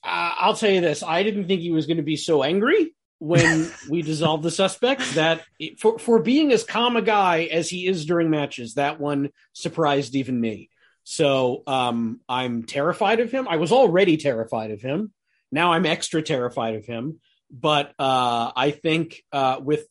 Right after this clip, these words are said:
Roxy in his corner, that is a perfect fit. Um, and, uh, yeah, look, I mean, I, my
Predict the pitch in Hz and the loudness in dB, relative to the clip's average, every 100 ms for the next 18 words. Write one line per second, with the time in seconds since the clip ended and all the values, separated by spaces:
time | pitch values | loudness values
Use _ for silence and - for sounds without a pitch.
0 | - 147 165 180 - 185 180 160 160 156 | -8 0 0 0 -6 -10 -4 -4 -4 -6
1 | 160 156 160 147 143 135 127 113 - 139 | -6 -2 -2 0 0 -2 -4 -8 -12 -6
2 | 127 120 127 _ _ - 220 202 - - | -4 -4 -8 _ _ -2 -2 0 -6 -6
3 | 117 123 _ _ _ _ _ _ _ 151 | -8 -8 _ _ _ _ _ _ _ -2
4 | 139 135 123 123 131 131 135 135 131 139 | 2 2 0 -4 -6 -4 -2 -2 0 0
5 | 131 131 135 165 277 320 127 135 233 240 | 0 0 -2 -2 0 0 -2 0 0 0
6 | 151 156 151 160 147 175 202 196 _ _ | -2 0 0 -2 0 0 0 -2 _ _
7 | _ _ _ _ _ 190 202 247 262 | _ _ _ _ _ -2 0 2 0